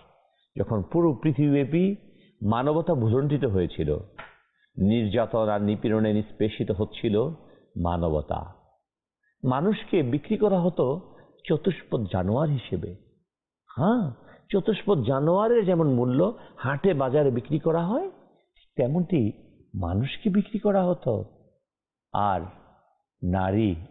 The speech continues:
আল্লাহ, যারা মায়ের জাতি, তাদেরকে তো শুধুই মাত্র ভোগ্য পণ্য হিসেবে ব্যবহার করা হতো। কন্যা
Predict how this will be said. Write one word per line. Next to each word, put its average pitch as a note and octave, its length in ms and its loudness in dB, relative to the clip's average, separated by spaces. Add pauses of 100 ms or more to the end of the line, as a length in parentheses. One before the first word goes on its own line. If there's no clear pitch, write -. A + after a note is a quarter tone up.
আল্লাহ, F#2 640 0 (320)
যারা F#2+ 220 0
মায়ের F2+ 440 0
জাতি, F2+ 380 -2 (500)
তাদেরকে F3+ 380 0
তো C3+ 260 0 (320)
শুধুই F#3+ 380 2
মাত্র D3+ 440 0 (360)
ভোগ্য A#2 420 0
পণ্য A2+ 240 0
হিসেবে F#2+ 460 -2 (440)
ব্যবহার F2 460 0
করা C2 240 -4
হতো। G#2+ 320 -8 (2500)
কন্যা G#2+ 340 0